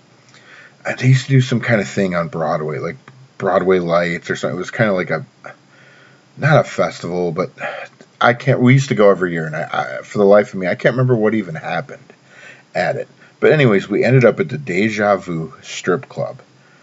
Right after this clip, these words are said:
And I actually did not wanna go because I was worried they would think my I D was fake because it was actually my birthday. Um, but the guys thought it would,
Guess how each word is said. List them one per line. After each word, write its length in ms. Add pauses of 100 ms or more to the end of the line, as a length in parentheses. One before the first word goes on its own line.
(380)
And 120
I 60
actually 680 (220)
did 220
not 320
wanna 260
go 540 (140)
because 280
I 40
was 180
worried 420
they 120
would 160
think 160
my 160
I 80
D 180
was 180
fake 380
because 300
it 80
was 260
actually 580
my 200
birthday. 720 (920)
Um, 440 (140)
but 200 (1000)
the 80
guys 320
thought 180
it 80
would, 140